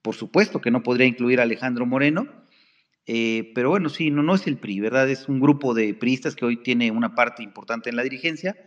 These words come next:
pero ojalá que, que se pueda recomponer y que incluso hasta Movimiento Ciudadano y todos aquellos que,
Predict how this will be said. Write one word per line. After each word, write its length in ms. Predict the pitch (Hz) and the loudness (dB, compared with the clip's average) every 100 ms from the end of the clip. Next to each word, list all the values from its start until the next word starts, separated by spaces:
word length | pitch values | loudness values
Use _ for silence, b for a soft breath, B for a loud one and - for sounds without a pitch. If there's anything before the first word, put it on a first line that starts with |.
| _ _ _ _ _ | _ _ _ _ _
pero 220 | 113 110 107 | -2 0 0
ojalá 400 | - 113 123 120 | 2 4 4 0
que, 460 | 113 95 - _ _ _ _ _ _ | -8 -8 -12 _ _ _ _ _ _
que 120 | 98 | -18
se 120 | 110 | -10
pueda 220 | 117 123 | 0 4
recomponer 920 | 117 - 107 98 110 123 123 - _ b b - | 4 0 -4 -2 2 2 2 -6 _ b b -10
y 140 | 113 | -8
que 120 | 113 | -6
incluso 380 | 107 131 127 147 | -4 -4 -2 0
hasta 320 | 113 120 110 | -2 -2 -2
Movimiento 480 | 107 107 107 120 117 | -2 -4 -2 -4 -6
Ciudadano 520 | - 110 101 117 123 | -8 -6 -2 -2 -2
y 80 | 101 | -4
todos 420 | - 131 135 117 | -2 0 0 -4
aquellos 400 | 104 120 123 117 | -6 -4 -4 -4
que, 480 | - 98 85 _ | -8 -12 -12 _